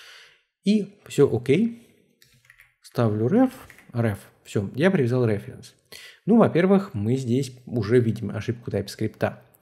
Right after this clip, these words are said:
Более того, если я попробую, например, повесить на on, на on click нажатие, при котором я говорю ref current focus,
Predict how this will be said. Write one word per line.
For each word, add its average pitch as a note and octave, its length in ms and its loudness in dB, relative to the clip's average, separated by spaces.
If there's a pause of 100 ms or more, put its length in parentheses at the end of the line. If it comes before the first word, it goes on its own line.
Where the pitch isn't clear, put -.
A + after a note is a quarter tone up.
(340)
Более C#3+ 340 4
того, G3 400 6
если A2 300 0
я G#2 60 0
попробую, G#2 440 0
например, G2+ 380 -2
повесить G2+ 560 -4
на G2 180 -4
on, G2+ 280 -4 (960)
на A2+ 80 -2
on A#2+ 340 0
click A#2+ 380 -4 (240)
нажатие, G#2+ 680 -4
при - 140 -12
котором - 720 -8 (720)
я A2 160 -4
говорю G#2 340 -2 (100)
ref G#2+ 380 0 (1200)
current A2 540 -4 (920)
focus, C#3 420 -6